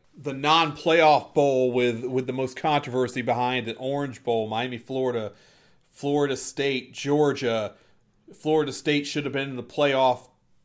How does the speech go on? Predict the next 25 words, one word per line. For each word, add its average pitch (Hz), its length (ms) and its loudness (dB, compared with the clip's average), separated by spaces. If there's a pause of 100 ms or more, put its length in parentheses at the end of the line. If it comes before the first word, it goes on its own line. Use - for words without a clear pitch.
quarterback 135 680 2
or 117 60 -8
not. 117 540 -2 (380)
And 185 160 0
the 196 120 4
argument, 220 560 4
what 156 220 2
has 185 200 0
been 131 520 -4
for 135 140 -8
Florida 143 300 -4
State, - 440 -10 (320)
look 165 340 0
at 233 180 6
what, 185 320 -2
d-, 165 100 -2
for-, - 220 -8
forget 190 300 -6
about 240 240 -2
the, 196 240 0
forget 190 200 -6
about 226 140 -6
the - 60 -20
quarterback 151 480 -2
play. - 200 -20